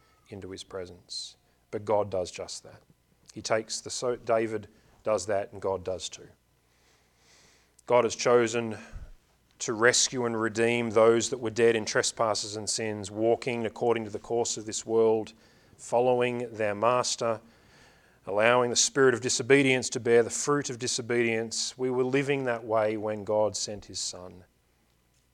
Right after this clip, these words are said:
His great mercy motivated him to send his son.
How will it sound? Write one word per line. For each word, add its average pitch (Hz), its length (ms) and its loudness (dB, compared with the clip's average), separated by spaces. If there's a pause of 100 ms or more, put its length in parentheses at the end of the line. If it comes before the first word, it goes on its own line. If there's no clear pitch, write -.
(140)
His - 180 -20
great 107 360 -6
mercy 98 640 -10 (100)
motivated 98 580 -6
him 95 180 -12
to 92 80 -14
send 101 420 -10
his 104 220 -12
son. 87 380 -12